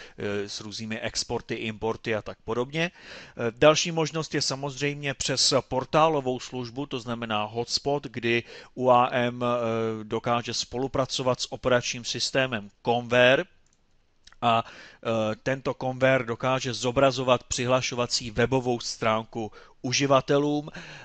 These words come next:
a je to další možnost, jakým, eh, se mohou přihlašovat jednotliví uživatelé, čili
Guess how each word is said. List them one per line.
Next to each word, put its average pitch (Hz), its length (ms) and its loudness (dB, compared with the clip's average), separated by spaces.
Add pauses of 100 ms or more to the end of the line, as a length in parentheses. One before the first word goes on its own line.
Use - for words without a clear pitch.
(120)
a 120 360 6
je 120 160 0
to 131 140 -4
další 123 440 2
možnost, 117 560 -4
jakým, 127 640 -2
eh, 110 880 -8
se 120 200 -2
mohou 120 440 0
přihlašovat 117 800 0
jednotliví 101 520 -8
uživatelé, 107 760 -2
čili 107 280 -6